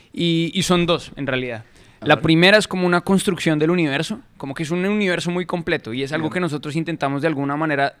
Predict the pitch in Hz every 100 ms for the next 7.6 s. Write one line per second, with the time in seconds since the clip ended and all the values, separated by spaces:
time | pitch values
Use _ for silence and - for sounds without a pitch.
0 | _ 170 165 143 135 135 151 139 - _
1 | _ 127 131 127 139 131 147 143 - -
2 | - 131 151 170 190 190 175 190 165 175
3 | - - - - 180 151 - 143 147 160
4 | - 165 165 156 160 139 143 - - -
5 | - 240 - 110 123 123 123 170 180 196
6 | 190 190 170 120 127 156 175 180 175 -
7 | - 139 127 131 -